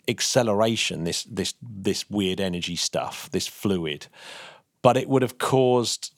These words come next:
the plasma to cool down faster, and therefore this, the, the bubbles that are trying, you know, that, that are sort of growing big, these,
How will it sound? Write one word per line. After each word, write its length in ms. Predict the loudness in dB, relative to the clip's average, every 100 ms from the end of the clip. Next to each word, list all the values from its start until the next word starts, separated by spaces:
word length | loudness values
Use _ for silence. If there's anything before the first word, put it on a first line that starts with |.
| -2
the 380 | 2 2 2 -2 -8 _
plasma 800 | -4 2 2 2 0 -2 -2 -8 -12 _ -8
to 80 | -6
cool 400 | 2 4 4 4
down 360 | 2 2 0 0
faster, 400 | -2 -2 -2 -2
and 160 | 2
therefore 520 | 2 2 0 0 0
this, 380 | 0 -4 -4 -8 -12 -20 -18 -18 -18 _ -2
the, 140 | -2
the 120 | 0 0
bubbles 720 | 4 4 2 0 0 0 2
that 160 | 2 2
are 60 |
trying, 340 | 2 2 2 2
you 140 | 2
know, 80 | 2
that, 320 | 0 -4 -2
that 140 | 0 0
are 100 | -2 -4
sort 260 | -2 -2 -2
of 60 |
growing 480 | 2 4 4 0 0
big, 340 | 0 0 0
these, 240 | -2 -2